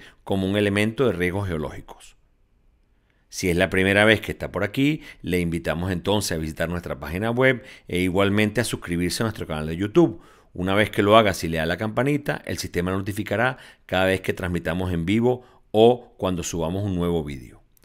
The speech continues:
Con esto fuera del medio, también le invitamos a darle like si le gustan nuestros vídeos y así el sistema los considera mejor cada vez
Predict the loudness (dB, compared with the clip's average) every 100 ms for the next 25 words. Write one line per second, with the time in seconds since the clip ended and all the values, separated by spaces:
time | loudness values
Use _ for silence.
0 | _ -6 -4 -4 -6 -4 0 2 2 4
1 | 2 2 0 -2 -2 -2 -4 -2 0 0
2 | -2 -6 -14 -20 -20 -8 0 2 4 2
3 | 2 4 4 0 -6 -4 -4 -6 -6 -6
4 | -6 -4 -2 -2 -2 -4 -6 -14 -16 -4
5 | -2 -2 -2 -2 -4 -2 -2 0 -2 -4
6 | -6 -4 -4 -4 -4 -6 -4 -6 -6 -4
7 | -4 -2 -4 -4 -8